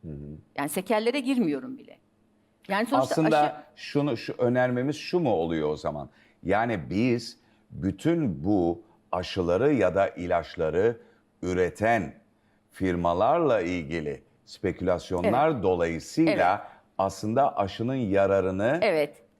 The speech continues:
Speaker 1: küçümsemeyelim.
Speaker 2: Evet.
Speaker 1: E, aşıya yekten, e, karşı çıkmayalım.
Speaker 2: Tabii ki.
Speaker 1: Peki bu firmaları kim, e,
Speaker 2: Şimdi
Speaker 1: şey
Speaker 2: aşı
Speaker 1: yapacak?
Speaker 2: şöyle mesela hani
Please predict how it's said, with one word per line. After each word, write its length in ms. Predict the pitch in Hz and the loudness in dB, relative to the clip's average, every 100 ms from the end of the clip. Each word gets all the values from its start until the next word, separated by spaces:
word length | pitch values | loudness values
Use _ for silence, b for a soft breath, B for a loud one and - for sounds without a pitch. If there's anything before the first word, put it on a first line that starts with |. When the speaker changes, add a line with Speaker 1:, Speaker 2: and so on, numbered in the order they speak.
| _ | _
Speaker 1:
küçümsemeyelim. 1160 | 113 - 113 95 143 139 120 98 82 90 123 - | -6 -2 -2 0 0 2 2 2 2 0 -2 -6
Speaker 2:
Evet. 380 | 180 147 139 - | -4 -4 -4 0
Speaker 1:
E, 300 | 95 92 92 | 4 4 2
aşıya 680 | - 101 - 117 113 131 151 B B B - | 0 -2 -2 2 2 2 -2 B B B -10
yekten, 880 | 80 113 160 160 - 101 101 107 - _ _ _ - | -2 2 2 0 0 0 0 -6 -16 _ _ _ -4
e, 240 | 85 90 85 | 0 2 0
karşı 400 | 107 101 90 143 | 0 -2 0 -6
çıkmayalım. 560 | - 131 - 85 67 55 | -4 -8 -6 -4 -4 -8
Speaker 2:
Tabii 240 | - 190 202 | -10 -10 -12
ki. 180 | 156 143 | -12 -4
Speaker 1:
Peki 280 | 120 120 120 | -4 -4 -6
bu 60 | |
firmaları 840 | 127 139 131 131 131 147 185 175 - | -4 -4 0 0 2 2 2 0 -2
kim, 360 | - 113 98 - - | -2 -2 -2 -8 -8
e, 800 | 95 92 87 85 82 78 78 76 | -4 -4 -4 -6 -6 -8 -8 -6
Speaker 2:
Şimdi 120 | - - | -4 -4
Speaker 1:
şey 80 | - _ b b b - | -8 _ b b b -2
Speaker 2:
aşı 180 | - | 0
Speaker 1:
yapacak? 260 | 101 - 90 | 2 2 0
Speaker 2:
şöyle 340 | - 415 302 - | 0 2 2 -2
mesela 300 | 160 - 185 | -6 -2 0
hani 260 | 247 262 | 2 0